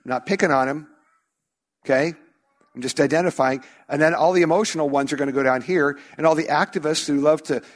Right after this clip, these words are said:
feed the hungry and care for the homeless and do things in the community, they're gonna go over here. And the, listen, the church is weaker for this. Because some of those people who are all smart and, and study a lot, some of them should be in other churches too.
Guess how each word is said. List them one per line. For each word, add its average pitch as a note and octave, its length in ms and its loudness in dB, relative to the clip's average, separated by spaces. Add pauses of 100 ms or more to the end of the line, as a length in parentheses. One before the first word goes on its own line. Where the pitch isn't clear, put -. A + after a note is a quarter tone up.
feed D3 240 -4
the C3+ 100 -2
hungry E3+ 480 0
and A#2+ 160 -8
care D3 160 -4
for C#3 120 -8
the B2 60 -4
homeless E3 580 -2
and A#2+ 200 -8
do D3+ 120 0
things D3+ 280 -6
in C#3 80 -6
the - 60 -18
community, D3 240 -4
they're C3 140 -2
gonna F#3+ 160 -2
go D3+ 80 0
over C#3 140 0
here. D3+ 200 -2 (300)
And D3+ 160 -2
the, C#3 100 -6 (120)
listen, C#3 360 -4 (140)
the C3 100 -8
church D#3+ 300 -8
is G2+ 100 -10
weaker A2 260 -8
for F#2+ 140 -12
this. D#2+ 320 -16 (960)
Because D3 560 0
some F3 240 -2
of G3 60 -2
those E3 160 -4
people D#3 260 -6
who C#3+ 180 -2
are B2 140 0
all C3 140 0
smart C3 400 -2
and, C3+ 120 -14 (120)
and A2 100 -10
study C3+ 300 0
a C#3 60 0
lot, C#3 300 0 (260)
some F3+ 240 0
of G#3+ 60 -2
them F3 120 -2
should C#3 220 -6
be D3 120 0
in B2 80 0
other C3 220 -2
churches B2+ 440 -8
too. G2+ 360 -10